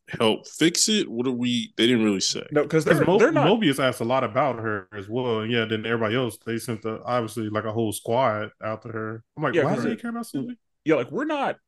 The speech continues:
Speaker 2: looking for her. We're hunting her.
Speaker 1: Yeah, that's what it
Speaker 2: And
Speaker 1: looks like the T V A is doing.
Speaker 2: Yeah, and I'm,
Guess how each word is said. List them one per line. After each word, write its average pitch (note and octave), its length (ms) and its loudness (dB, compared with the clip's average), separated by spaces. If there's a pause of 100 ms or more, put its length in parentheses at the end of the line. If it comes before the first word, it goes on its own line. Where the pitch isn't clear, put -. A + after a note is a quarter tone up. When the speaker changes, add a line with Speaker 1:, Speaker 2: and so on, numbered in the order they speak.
(160)
Speaker 2:
looking B2+ 500 -2
for G#2 140 -6
her. G2 140 -6
We're E3 200 -4
hunting C3+ 640 -6
her. - 320 -16 (840)
Speaker 1:
Yeah, A#2 300 6
that's C3+ 220 4
what A#2+ 80 2
it - 20 4
Speaker 2:
And A2+ 60 4
Speaker 1:
looks A2 140 0
like F#2 140 -2
the - 100 -18
T A#2 160 0
V F#2+ 160 0
A A#2+ 40 6
is F#2 200 2
doing. F2+ 240 -14 (360)
Speaker 2:
Yeah, C3 260 2
and C3+ 340 0 (100)
I'm, D#3 380 -2